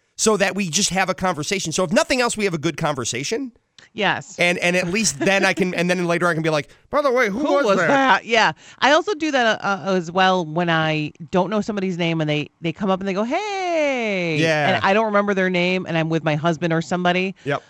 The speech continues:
Speaker 2: I'll go, "This is my husband, Steve."
Speaker 1: Yes.
Speaker 2: And
Speaker 1: See,
Speaker 2: then
Speaker 1: th-,
Speaker 2: that
Speaker 1: good.
Speaker 2: person automatically goes, "Oh, hi, I'm
Speaker 1: Yep.
Speaker 2: nice to meet you." I'm like,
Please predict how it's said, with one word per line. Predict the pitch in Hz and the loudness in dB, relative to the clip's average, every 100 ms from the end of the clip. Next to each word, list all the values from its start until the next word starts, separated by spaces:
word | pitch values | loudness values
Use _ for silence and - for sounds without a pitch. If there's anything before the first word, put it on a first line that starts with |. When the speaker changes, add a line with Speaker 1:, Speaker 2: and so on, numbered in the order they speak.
| _ - | _ 2
Speaker 2:
I'll | 233 | 4
go, | 226 214 208 - | 6 6 4 -2
"This | 311 392 | -2 -2
is | 392 | 0
my | 320 | 0
husband, | 254 254 214 254 | 2 0 -2 -6
Steve." | - - 311 185 120 - - - | -6 -4 -4 -2 -6 -12 -18 -6
Speaker 1:
Yes. | 131 - - - - | -4 -4 -10 -8 2
Speaker 2:
And | 247 | 4
Speaker 1:
See, | 247 | 6
Speaker 2:
then | 247 | 4
Speaker 1:
th-, | 247 | 4
Speaker 2:
that | 262 | 2
Speaker 1:
good. | 233 | 2
Speaker 2:
person | 285 294 262 | 0 0 2
automatically | 233 233 226 220 208 | 2 2 0 0 -2
goes, | 185 185 170 165 - - | 4 4 4 2 -2 4
"Oh, | 320 262 | 4 4
hi, | 226 247 233 - | 2 2 2 2
I'm | 202 202 196 185 190 180 - | 2 2 0 -2 -6 -8 -6
Speaker 1:
Yep. | 143 147 | -2 0
Speaker 2:
nice | 190 202 | 0 -2
to | 208 | -4
meet | 202 185 | -2 0
you." | 175 | 0
I'm | 165 | 2
like, | 165 | -2